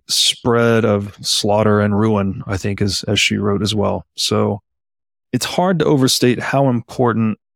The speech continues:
rational discourse and respect for,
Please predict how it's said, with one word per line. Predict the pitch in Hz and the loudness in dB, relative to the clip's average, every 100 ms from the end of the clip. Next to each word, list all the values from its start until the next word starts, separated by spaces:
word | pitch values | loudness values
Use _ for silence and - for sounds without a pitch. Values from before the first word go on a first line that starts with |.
| _ _ _ _ _ | _ _ _ _ _
rational | 113 104 107 123 131 - 147 147 147 139 - - | -2 0 2 2 0 2 2 2 2 -2 -6 0
discourse | 127 - - 131 127 120 | 0 0 0 2 2 0
and | 127 104 | -2 -2
respect | 104 - - - 135 131 - - - _ | 0 0 -2 0 0 0 -6 -10 -14 _
for, | - 117 110 | -6 -2 -2